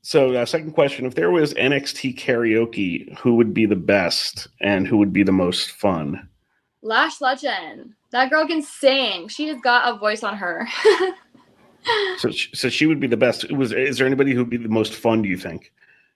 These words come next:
Speaker 2: Um,
Speaker 1: To watch.
Speaker 2: The most fun to watch. Maybe Trick Williams.
Speaker 1: Interesting. Yeah, he's pretty fascinating to watch at all
Speaker 2: Yeah.
Speaker 1: times, pretty much. And, uh, what would your, what would your song be if you,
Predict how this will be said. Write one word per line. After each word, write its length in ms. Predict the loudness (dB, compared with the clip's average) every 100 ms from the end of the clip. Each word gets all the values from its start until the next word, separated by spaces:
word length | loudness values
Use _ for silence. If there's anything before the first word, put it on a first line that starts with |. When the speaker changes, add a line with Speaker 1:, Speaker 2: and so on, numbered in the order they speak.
| -2
Speaker 2:
Um, 800 | 2 4 2 0 -2 -4 -8 -14 _ -6
Speaker 1:
To 100 | -2
watch. 480 | -2 -2 -2 -4 -4 _ _ -16
Speaker 2:
The 100 | -10
most 320 | -8 -8 -8
fun 240 | -4 0
to 60 | 2
watch. 800 | 4 4 4 0 -8 -12 -12 -16 _ -6
Maybe 240 | -2 -2
Trick 260 | 0 -2 2
Williams. 640 | 4 4 0 -10 -16 -20 _ _ _ _ -20 -20 -8
Speaker 1:
Interesting. 440 | -8 -6 -10 -4
Yeah, 60 | 0
he's 120 | 0
pretty 200 | 0 -4
fascinating 540 | -2 -2 -2 -2 -6 -6
to 80 |
watch 440 | -6 -4 -4 -8 -10 -4
at 80 | 0
all 140 | 2 0
Speaker 2:
Yeah. 60 |
Speaker 1:
times, 340 | -2 -4 -6 -4
pretty 180 | -2
much. 400 | -2 -4 -4 -8 _ -20 _ _ _ -4
And, 200 | 0 2
uh, 120 | 2
what 200 | 4 2
would 120 | 2 4
your, 180 | 2
what 400 | 2 -6 -2 0
would 120 | 0 0
your 80 |
song 320 | 0 0 -2 -2
be 120 | -2
if 220 | -4 -2
you, 140 | -4